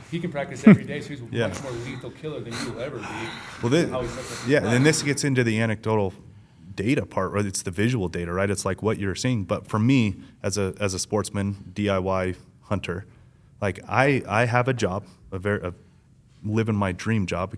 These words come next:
Speaker 2: I'm unbelievably thankful for that 'cause I get to talk in hunting.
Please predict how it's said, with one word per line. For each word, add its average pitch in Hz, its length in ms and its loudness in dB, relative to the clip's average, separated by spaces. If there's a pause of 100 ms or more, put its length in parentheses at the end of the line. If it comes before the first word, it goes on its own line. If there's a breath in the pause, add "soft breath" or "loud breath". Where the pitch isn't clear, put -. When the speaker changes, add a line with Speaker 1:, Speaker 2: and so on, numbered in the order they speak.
(120)
Speaker 2:
I'm 95 300 -4 (280)
unbelievably 107 600 0
thankful 120 380 -4
for 87 140 -10
that 92 340 -6
'cause 98 160 -8
I 92 60 -2
get 95 180 -4
to 95 120 -4 (160)
talk - 340 2
in 98 200 -6
hunting. 104 360 -2